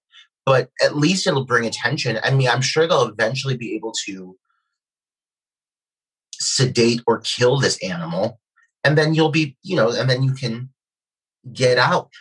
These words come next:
I mean, I would just go up to the top floor where the prin-, the Princess Bride is waiting with all the Mountain Dew and all the coffee and cheesecakes.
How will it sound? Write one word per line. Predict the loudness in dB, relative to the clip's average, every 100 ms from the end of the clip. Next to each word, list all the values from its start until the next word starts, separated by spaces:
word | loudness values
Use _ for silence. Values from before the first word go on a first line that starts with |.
| -4
I | -2
mean, | -2 -2
I | 0
would | 0 -2
just | -12
go | -8 -10
up |
to | -8
the | -12
top | -8 -8 -10
floor | -6 -2 0
where | 0
the | -2
prin-, | -2 -4 -4
the | -4 -4
Princess | 0 0 0 -4
Bride | 2 2 4 0
is | -2
waiting | -2 -2 -2
with | 0
all | 2 2
the | 2
Mountain | 2 0 -2
Dew | -4 -2
and | 2
all | 2 0
the | -2 0
coffee | 0 0 -6
and | -10
cheesecakes. | -8 -8 -2 -2 -2 -4 -8 -10